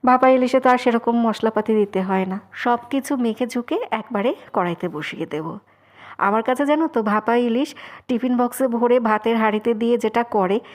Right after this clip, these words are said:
সেটা খেতে বেশি ভালো লাগে। এই দেখো, পাবদা মাছ রান্না কমপ্লিট। আর আজকে মুগ ডালটা নিয়ে যা ঝামেলা হয়েছে, এই যে ভেজ ডাল করেছি দেখো,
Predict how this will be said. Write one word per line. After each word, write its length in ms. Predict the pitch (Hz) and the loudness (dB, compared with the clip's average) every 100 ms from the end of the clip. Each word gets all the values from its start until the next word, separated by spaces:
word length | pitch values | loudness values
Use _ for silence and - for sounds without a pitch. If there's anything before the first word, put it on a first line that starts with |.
| - - | -20 -6
সেটা 320 | 254 240 247 | -2 0 0
খেতে 260 | 233 233 | 0 0
বেশি 260 | 208 185 214 | 0 0 0
ভালো 300 | 175 180 175 | 0 0 0
লাগে। 380 | 143 98 - 175 - _ _ _ _ - - - - | -2 -4 -8 -12 -14 _ _ _ _ -20 -20 -20 -6
এই 120 | - 208 | -2 0
দেখো, 220 | 190 202 | 0 0
পাবদা 340 | 185 180 196 | 0 0 0
মাছ 260 | 196 202 202 | -2 -2 -2
রান্না 240 | 190 208 | 0 -2
কমপ্লিট। 580 | 226 208 220 285 339 - - _ - - - - | 0 0 0 0 0 -2 -16 _ -20 -18 -12 -4
আর 220 | 180 175 | 0 2
আজকে 320 | 170 - 254 | 0 0 0
মুগ 260 | 214 185 196 | 2 0 0
ডালটা 320 | 185 180 214 | 0 2 2
নিয়ে 200 | 247 269 | 2 4
যা 180 | 285 277 | 4 2
ঝামেলা 520 | - 190 180 185 208 | 0 0 2 2 2
হয়েছে, 580 | 226 240 240 392 285 - - - - - | 4 2 2 2 2 0 -6 -20 -20 -2
এই 80 | 202 | 0
যে 100 | 208 | 2
ভেজ 300 | 185 196 180 | 4 2 4
ডাল 160 | 202 | 2
করেছি 340 | 196 190 170 185 | 2 0 0 0
দেখো, 300 | 175 - | 0 -2